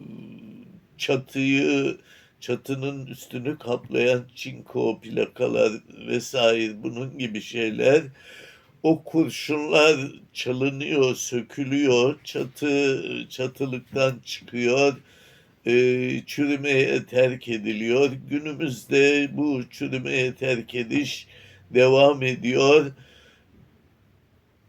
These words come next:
Kurşunlu Han, e,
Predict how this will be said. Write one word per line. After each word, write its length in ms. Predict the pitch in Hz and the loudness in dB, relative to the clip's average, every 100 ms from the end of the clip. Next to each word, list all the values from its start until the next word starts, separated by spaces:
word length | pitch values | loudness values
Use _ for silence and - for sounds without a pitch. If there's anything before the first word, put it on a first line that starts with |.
| _ | _
Kurşunlu 920 | - 139 147 120 - 151 147 147 156 135 | -10 -4 -2 -4 -8 -6 -6 0 2 2
Han, 380 | 131 127 127 135 135 _ _ _ _ _ _ - | 4 4 4 -4 -14 _ _ _ _ _ _ -8
e, 100 | 120 | -2